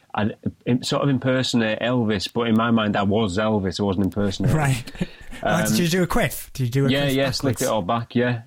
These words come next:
Speaker 1: Uh, I was like,
Speaker 2: Nice.
Speaker 1: <laughs> like, all that stuff, do you know what I mean? I had no real, I didn't know any Elvis songs, I had no reference points for Elvis,
Speaker 2: <laughs>
Speaker 1: but it's just like, the idea of Elvis was in my mind and I believed I was in when I came out of the baths and
Speaker 2: Wow.
Speaker 1: only at that time.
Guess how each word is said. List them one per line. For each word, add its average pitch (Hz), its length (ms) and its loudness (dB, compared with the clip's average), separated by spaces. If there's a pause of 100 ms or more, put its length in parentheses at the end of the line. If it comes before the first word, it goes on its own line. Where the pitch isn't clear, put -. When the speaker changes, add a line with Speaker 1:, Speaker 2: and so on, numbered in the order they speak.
(140)
Speaker 1:
Uh, - 20 -2
I 107 140 2
was 107 160 0
like, 113 100 0
Speaker 2:
Nice. 120 520 4
Speaker 1:
<laughs> 156 80 -10
like, 123 200 0
all 127 220 0
that 123 160 0
stuff, 113 240 -2
do 104 80 -2
you 107 40 2
know 107 80 2
what 110 80 4
I 113 40 6
mean? 98 320 0 (360)
I 117 120 0
had 143 160 2
no 151 180 2
real, 143 480 2
I 120 60 0
didn't 127 180 2
know 120 80 2
any 107 220 2
Elvis 98 300 0
songs, 127 460 2
I - 120 -2
had 104 80 0
no 104 100 2
reference 113 360 0
points 117 240 0
for 101 80 0
Elvis, 107 380 0 (260)
Speaker 2:
<laughs> - 40 -16
Speaker 1:
but 127 160 0
it's 127 140 2
just 143 240 0
like, 107 320 -2 (160)
the 113 100 2
idea 113 400 2
of 110 80 2
Elvis 110 500 0
was 98 200 0
in 98 260 4
my 95 220 2
mind 95 260 2
and 87 100 0
I 90 140 0
believed 90 400 0
I 87 140 0
was 90 200 0
in 92 120 2
when 90 100 2
I 87 60 -2
came 110 320 2
out 104 100 0
of 98 80 0
the 87 60 0
baths 101 320 -4
and 98 120 2
Speaker 2:
Wow. 95 100 2
Speaker 1:
only 92 200 2
at 87 60 -2
that 90 200 -2
time. 104 360 -2